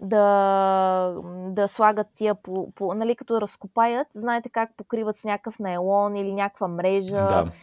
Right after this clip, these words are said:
Speaker 1: или нещо, което, нали, идеята е пак да задържа праха надолу. Обаче реално от всякаквите му там видове такива неща, на-, това най-което помага е пръскането на водата.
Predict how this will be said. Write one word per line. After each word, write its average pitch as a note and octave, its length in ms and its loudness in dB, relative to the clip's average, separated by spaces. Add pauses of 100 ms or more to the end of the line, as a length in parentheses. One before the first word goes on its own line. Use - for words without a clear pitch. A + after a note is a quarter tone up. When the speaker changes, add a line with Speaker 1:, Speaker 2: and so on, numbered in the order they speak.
(160)
Speaker 1:
или G#3 180 -4
нещо, G#3+ 340 -6
което, G#3+ 240 -4
нали, G#3 180 -4
идеята G#3+ 340 -2
е - 20 -6
пак G#3+ 240 0
да F#3 100 -6
задържа F#3 720 -2 (260)
праха G#3 300 -4
надолу. F#3+ 480 -4 (480)
Обаче A3+ 400 0
реално A3 260 -4
от G#3+ 60 -12
всякаквите A#3 400 -4
му G3 140 -8
там F#3+ 280 -6
видове F3+ 560 -4
такива E3+ 720 -10 (680)
неща, A#3 560 -6 (160)
на-, A#3 220 -14
това A3+ 180 -8
най-което F#3+ 840 -10
помага B3+ 500 -10 (420)
е G#3+ 360 -10
пръскането F#3 600 -14
на F3+ 120 -14
водата. F#3 320 -18